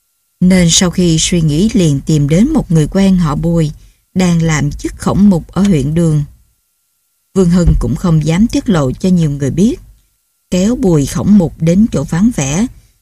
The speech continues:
mới đem bộ sự việc kể hết cho ông ta nghe. Đoàn quyết rằng mình đang giữ một tờ giấy do thần nhân ở miếu Đông Nhạc, trong đó có ghi hai câu đối mà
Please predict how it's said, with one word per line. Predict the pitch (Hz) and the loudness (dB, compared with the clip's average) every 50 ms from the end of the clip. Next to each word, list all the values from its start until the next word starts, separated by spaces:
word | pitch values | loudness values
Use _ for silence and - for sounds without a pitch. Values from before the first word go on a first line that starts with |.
| _ _ - | _ _ -2
mới | 185 175 170 185 233 233 | 0 2 2 2 2 2
đem | 233 190 165 156 | 2 2 2 2
bộ | 160 151 135 135 143 135 - - | 2 0 0 -2 -4 -4 -6 -6
sự | - 165 147 139 | -4 -4 -4 -4
việc | 156 165 160 143 123 - - | -2 -2 -2 -2 -2 -4 -6
kể | - 123 143 | -4 -2 -2
hết | 180 190 214 247 - - - | 0 0 -2 -2 -2 -6 -6
cho | - 185 | -6 -4
ông | 156 160 156 156 | -2 0 -2 -2
ta | - 165 160 160 | 0 -2 -2 0
nghe. | 160 165 165 165 165 160 160 - - - _ _ _ _ _ _ _ _ _ _ _ _ _ _ _ _ _ _ _ _ _ _ _ _ _ _ _ _ _ _ _ _ _ _ _ _ _ _ _ _ _ | 0 2 2 2 0 0 -2 -4 -10 -18 _ _ _ _ _ _ _ _ _ _ _ _ _ _ _ _ _ _ _ _ _ _ _ _ _ _ _ _ _ _ _ _ _ _ _ _ _ _ _ _ _
Đoàn | - 180 180 165 151 151 - | -2 0 0 0 0 0 0
quyết | 226 262 - | 0 0 0
rằng | - - 175 156 143 143 151 - - - _ _ _ | -2 -2 -2 -2 -2 -4 -6 -8 -14 -20 _ _ _
mình | 180 185 185 156 151 | 0 2 2 2 2
đang | 175 175 170 160 151 | 0 0 0 0 0
giữ | 151 156 196 | -2 0 0
một | 254 202 165 - | 0 0 0 0
tờ | - 170 | -2 -2
giấy | 147 135 - 147 147 175 226 233 | -2 -2 -2 -2 -2 0 -2 0
do | - 220 190 | 0 -2 0
thần | - 190 165 131 127 139 143 | 0 0 -2 0 -2 -2 -2
nhân | 175 180 170 165 | 0 0 0 0
ở | - - | -2 -4
miếu | 147 151 180 226 | -4 -2 -2 0
Đông | 233 220 196 180 170 | 0 0 0 2 2
Nhạc, | 165 170 156 139 - - - _ _ _ _ _ _ _ _ _ _ _ - | 2 2 0 -2 -4 -10 -20 _ _ _ _ _ _ _ _ _ _ _ -4
trong | 180 165 147 139 | -2 -2 -2 -2
đó | 147 143 156 202 | -2 -4 -4 -4
có | - - 240 220 | -4 -4 -4 -2
ghi | 214 190 165 | 0 0 0
hai | 165 190 156 151 | 0 0 0 -2
câu | 151 - 156 151 | -2 -4 -4 -4
đối | 147 151 151 160 190 226 - - - _ _ _ _ _ _ | -2 -2 -2 -2 -4 -6 -8 -12 -20 _ _ _ _ _ _
mà | - 165 165 156 143 143 | -2 0 0 2 0 -2